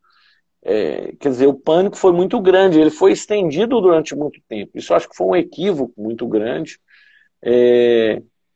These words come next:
baseado em pesquisas de opinião pública, não <laughs> baseado em sens-, em dados técnicos, né? E aí nós tivemos alguns pontos que eu considero que poderiam ser corrigidos.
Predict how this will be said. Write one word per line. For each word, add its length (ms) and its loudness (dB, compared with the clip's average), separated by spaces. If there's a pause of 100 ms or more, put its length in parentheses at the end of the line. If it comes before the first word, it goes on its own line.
(100)
baseado 720 2
em 100 -4
pesquisas 560 -2
de 80 0
opinião 420 -2
pública, 420 -4
não 260 -2
<laughs> 20 -2
baseado 540 2
em 360 -6
sens-, 360 -10 (340)
em 280 -6
dados 840 -2
técnicos, 680 -4
né? 220 -12 (480)
E 160 0
aí 240 4
nós 200 -2
tivemos 640 -6 (280)
alguns 560 -2
pontos 340 -4
que 100 -6
eu 60 -4
considero 540 -2
que 80 -20
poderiam 480 -2
ser 340 -8
corrigidos. 600 -4